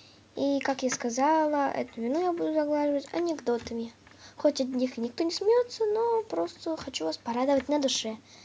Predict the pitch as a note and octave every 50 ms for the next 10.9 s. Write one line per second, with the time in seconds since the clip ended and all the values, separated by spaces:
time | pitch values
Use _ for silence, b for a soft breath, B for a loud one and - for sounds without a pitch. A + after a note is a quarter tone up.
0 | B B B B B B B B - - C4+ C4+ B3+ A#3+ A#3 B3 C#4+ E4+ F#4+ G4
1 | G4 F#4+ - - - - - - - - - F4 G4+ G4+ - E4 C#4 A#3 A3 A3
2 | G#3+ G#3+ G#3+ A3+ - - - - - - - - - _ _ B B B B B
3 | B B B - - C4 B3 C4 D4 E4 F4 F4+ E4+ D#4 D4 C4+ C4+ C#4+ D4+ D#4
4 | D#4+ D#4 C#4+ C#4 C#4 - - - - C#4 D4+ D4 C#4 C#4 C#4 C4+ C4+ C#4 D4 D4
5 | C4 A#3 A#3+ A#3 A3+ A3+ A#3 B3+ D4+ E4 E4 D#4+ D4 C4+ C4 - - - D4 D4
6 | - - - C#4+ C4+ B3 B3 B3+ C4+ C4+ - - - C#4 C4 A3+ A#3 B3+ C4+ B3
7 | B3 B B B B B - C4 D#4+ D#4+ B3+ A#3 C4 C#4+ C#4 A#3 A3 C4 D4 D4+
8 | C4+ B3 B3 A#3+ - - - C4 D4 D4 B3+ B3 B3 A#3+ A#3 A#3 B3 C#4+ F4+ G4+
9 | G4+ A4 - - - D4+ D4+ C#4 - - A#3 A3+ - - - D#4 F4+ F4+ - E4+
10 | E4 - G#3+ A3+ C4 C#4+ C#4+ C4 C#4 C#4 C4+ C4+ - - C4+ B3 A3+